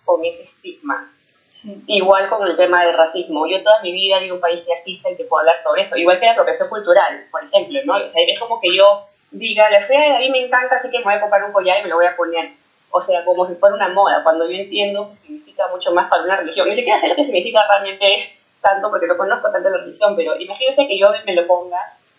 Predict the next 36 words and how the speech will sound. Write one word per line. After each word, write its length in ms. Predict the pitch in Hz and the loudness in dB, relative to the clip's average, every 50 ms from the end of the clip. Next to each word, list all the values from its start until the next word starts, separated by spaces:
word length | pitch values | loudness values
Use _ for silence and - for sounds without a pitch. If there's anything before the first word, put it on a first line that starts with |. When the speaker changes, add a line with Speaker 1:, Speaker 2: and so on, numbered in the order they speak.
| _ _ _ _ | _ _ _ _
Speaker 1:
como 180 | - 190 185 180 | -4 -4 -4 -6
si 100 | - 208 | -8 -4
fuera 160 | - 196 196 196 | -4 -2 0 0
una 120 | 190 185 | 0 2
moda, 460 | 185 196 180 156 147 - - - - - | 4 4 4 4 2 0 -2 -4 -8 -12
¿no? 180 | 160 160 160 170 | -10 -8 -6 -6
O 140 | 175 190 - | -4 -2 0
sea, 100 | 196 - | 0 0
¿qué 100 | 214 214 | 0 -2
puede 180 | 208 220 233 240 | -4 -4 -6 -6
significar 340 | 233 - - 170 - 175 180 | -8 -12 -8 -2 0 2 2
eso 180 | 185 - 208 208 | 2 0 0 0
para 180 | 202 180 170 | 2 2 2
la 100 | 151 - - | 0 0 0
gente 480 | 180 175 170 170 180 180 185 180 - _ _ _ _ _ _ _ - | -2 -4 -4 -2 -2 -2 -2 -2 -6 _ _ _ _ _ _ _ -2
que 100 | 170 160 | 0 2
realmente 340 | 175 185 185 196 190 190 190 | 2 2 2 2 0 -2 -2
es 60 | 190 | -4
judía, 480 | - 185 175 170 175 180 170 151 151 151 | -2 -2 -2 0 0 0 2 2 2 2
que 60 | 175 | 2
otra 140 | 175 190 - | 0 0 -2
persona 240 | 151 - 185 185 175 | -2 -2 -2 0 0
lo 80 | 170 | 2
tome 180 | 170 175 180 180 | 2 0 0 0
como 160 | 165 156 165 | -2 -2 -2
una 180 | 175 175 175 175 | 0 2 2 2
moda 280 | 175 175 175 175 180 175 | 4 6 4 4 4 2
cuando 200 | 165 156 180 - | 0 -2 0 0
representa 440 | 156 - - - - 180 180 - | 0 0 -2 -4 -6 -6 -2 -2
algo 160 | 175 175 175 175 | -2 -2 -2 -4
mucho 200 | 175 175 - 185 | -4 -6 -8 -6
más 200 | 175 175 170 - | -6 -6 -6 -6
importante? 480 | - - - - - - 170 151 147 - | -10 -4 -4 -2 2 2 2 2 0 -4
Entonces, 260 | - - 208 208 202 | -8 -8 -10 -6 -2
cuestionarse, 720 | 262 262 262 - - 269 269 262 277 269 - - - - - | -2 -2 -2 0 -2 -2 2 2 2 0 0 -6 -12 -14 -12
"Ok, 80 | - | -8